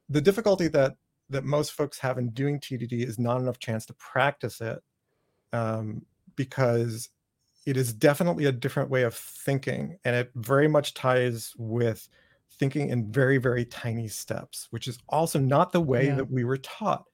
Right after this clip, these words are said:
Speaker 1: We were
Speaker 2: Yeah.
Speaker 1: taught, "Go implement this feature, you write a whole, slam a whole bunch of code in, and then if you're good, you write some tests afterward." I did this for
Speaker 2: <laughs>
Speaker 1: large parts of my career.
Speaker 2: Yeah.
Speaker 1: Um,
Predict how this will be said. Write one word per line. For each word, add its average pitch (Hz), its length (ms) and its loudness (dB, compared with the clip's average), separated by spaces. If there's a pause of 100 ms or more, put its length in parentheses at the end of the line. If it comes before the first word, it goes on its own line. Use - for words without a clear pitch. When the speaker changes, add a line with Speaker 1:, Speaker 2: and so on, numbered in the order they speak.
(300)
Speaker 1:
We 147 80 4
were 180 60 4
Speaker 2:
Yeah. 139 80 2
Speaker 1:
taught, 143 240 8
"Go 160 160 8
implement 175 300 2
this 147 100 -2
feature, 156 260 -2
you 127 100 -6
write 131 160 2
a 123 40 -2
whole, 175 320 2
slam 190 480 4
a 180 60 6
whole 175 100 4
bunch 160 220 0
of 135 80 -6
code 170 260 2
in, 165 240 4 (640)
and 156 100 6
then 214 260 4
if - 140 -6
you're 139 80 2
good, 139 340 4 (120)
you 143 180 4
write 117 240 -2
some 127 140 -6
tests - 260 -6
afterward." 156 520 -6 (500)
I - 80 6
did - 160 0
this - 120 -6
for - 120 -2
Speaker 2:
<laughs> 117 100 2
Speaker 1:
large 196 200 2
parts - 220 0
of 117 60 -8
my 69 140 -4
career. - 420 -4 (320)
Speaker 2:
Yeah. 147 220 0
Speaker 1:
Um, 147 380 8